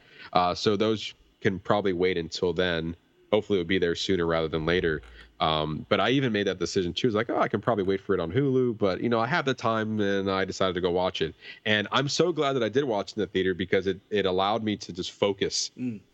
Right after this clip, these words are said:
Speaker 1: on the movie's message
Speaker 2: Yeah.
Speaker 1: rather than, like, being distracted with everything else at home. Um, a powerful, powerful film. I, whenever you do watch Ernesto, I would gladly have this conversation with you because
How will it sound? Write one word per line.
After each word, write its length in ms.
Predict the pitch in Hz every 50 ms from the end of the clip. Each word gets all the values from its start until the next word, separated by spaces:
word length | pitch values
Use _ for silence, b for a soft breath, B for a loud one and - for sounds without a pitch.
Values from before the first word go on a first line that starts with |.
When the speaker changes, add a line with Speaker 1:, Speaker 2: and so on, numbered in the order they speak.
| _ _ _ _ -
Speaker 1:
on 360 | 107 104 98 90 87 82 78 - _ _ _ _ _ -
the 80 | - 113
movie's 260 | 110 113 107 104 87
message 280 | 95 95 92 - - 123
Speaker 2:
Yeah. 140 | 110 101 - _ _ _ _ _ _ _ _ _ _ _ _ _ _ _ _ _ _ _ _ _ _ _ -
Speaker 1:
rather 360 | 123 113 110 110 110 104 104
than, 220 | 98 107 98 95 95
like, 220 | 87 87 87 -
being 180 | - 95 90 90
distracted 500 | 90 85 - - 104 90 92 - - 87
with 120 | 82 80
everything 320 | 90 87 85 82 80 82 85
else 180 | 82 80 -
at 80 | 71 69
home. 320 | - 101 92 85 76 76 - _ _ _ _ _ _ _ _ _ _ _ _ _ -
Um, 420 | 95 90 87 82 82 82 80 78 - _ _ _ _ _ _ -
a 60 | 107 - - -
powerful, 680 | - - 135 143 135 120 113 104 - - 92 85 80 - _ _
powerful 540 | - - - 120 107 98 95 90 - - 87
film. 380 | - - - 90 82 78 80 82
I, 360 | 85 90 90 92 92 92 92
whenever 340 | 95 98 113 120 131 131 127
you 140 | 123 117 113
do 180 | 104 110 110
watch 280 | 104 98 92 90 - -
Ernesto, 480 | 95 87 87 82 - - - 87 85
I 160 | 87 87 87 87
would 260 | 90 87 87 82 -
gladly 380 | - 98 90 90 87 90 87
have 160 | 82 87 85 82
this 140 | 82 80
conversation 580 | - - 87 85 82 - - 85 85 - - 85
with 120 | 78 -
you 120 | - 82 78
because 400 | 85 82 - 98 90 85 -